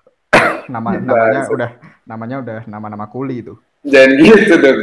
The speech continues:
Speaker 2: Ah, nah, makanya aku juga mau bilang ada di Jakarta, Sutami, tapi
Speaker 1: <laughs>
Speaker 2: ya, penju-, penjual galon lah.
Speaker 1: Ya, udahlah.
Speaker 2: <laughs>
Speaker 1: Oh,
Speaker 2: Bercanda,
Speaker 1: tinggi bad-,
Speaker 2: Sutami.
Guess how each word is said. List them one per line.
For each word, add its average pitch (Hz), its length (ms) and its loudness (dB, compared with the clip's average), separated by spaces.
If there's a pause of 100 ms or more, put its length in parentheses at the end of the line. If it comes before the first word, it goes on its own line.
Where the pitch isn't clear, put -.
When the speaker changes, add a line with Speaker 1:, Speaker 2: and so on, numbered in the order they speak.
(100)
Speaker 2:
Ah, - 220 4
nah, 143 160 2
makanya 165 320 4
aku 196 160 4
juga 151 160 6 (160)
mau 139 160 0
bilang 156 240 4
ada 190 260 4
di 160 140 0
Jakarta, 160 400 4
Sutami, 156 500 2
tapi - 220 -4 (500)
Speaker 1:
<laughs> - 480 -14
Speaker 2:
ya, 123 60 0 (240)
penju-, 143 320 -2
penjual 139 260 4
galon 151 460 6
lah. 143 100 4
Speaker 1:
Ya, 107 140 -6 (400)
udahlah. 143 420 -2 (460)
Speaker 2:
<laughs> 320 480 0 (1040)
Speaker 1:
Oh, 151 180 -4
Speaker 2:
Bercanda, - 240 2
Speaker 1:
tinggi 175 80 -2
bad-, 185 240 4
Speaker 2:
Sutami. 143 100 -2